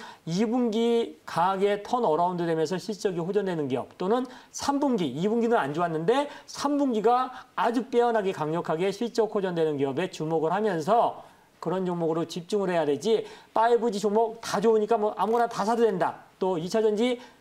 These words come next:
뭐 아무거나 다 사서 보유하고 있다, 이거는 절대 아니라고 보고 있기 때문에, 어, 무엇보다도 지금은, 음, 최근에 뭐 삼월 달, 사월 달, 오월 달, 유월 달,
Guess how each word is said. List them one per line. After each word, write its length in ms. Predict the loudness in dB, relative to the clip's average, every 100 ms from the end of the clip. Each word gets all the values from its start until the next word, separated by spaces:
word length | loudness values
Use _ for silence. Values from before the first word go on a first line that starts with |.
| _
뭐 140 | 0 2
아무거나 320 | 2 2 0
다 180 | -2 0
사서 360 | 2 2 2
보유하고 380 | 2 2 4 2
있다, 320 | 2 0 -2 -4 -10
이거는 560 | -2 0 2 0 -2 -8
절대 380 | -4 -4 -2 -2
아니라고 360 | 0 0 0
보고 180 | 0 -2
있기 160 | -4 -2
때문에, 420 | -2 2 0 -2 -10 -20 -20 -8
어, 260 | -4 -2 -2
무엇보다도 640 | 0 0 0 0 0 0
지금은, 580 | -4 -4 -2 0 0 -2 -12 _ -12
음, 300 | -8 -6 -8
최근에 400 | -4 -2 0 0
뭐 320 | 0 2 2
삼월 500 | 0 -2 -2 0 0
달, 220 | -2 -2 -2
사월 440 | -2 -2 -2 -2
달, 160 | -2 -2
오월 400 | 0 0 -2 -2
달, 200 | -4 -2
유월 360 | 0 0 0
달, 300 | 0 -2 -2